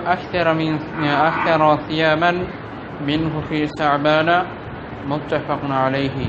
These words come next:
উপস্থিত সম্মানিত মুসল্লি কিরাম,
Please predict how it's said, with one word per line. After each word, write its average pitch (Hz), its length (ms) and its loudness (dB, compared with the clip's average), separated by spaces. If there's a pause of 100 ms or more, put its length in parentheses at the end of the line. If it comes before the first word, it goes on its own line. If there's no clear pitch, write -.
(2500)
উপস্থিত 196 440 2
সম্মানিত 180 540 4
মুসল্লি 165 440 2
কিরাম, 170 420 6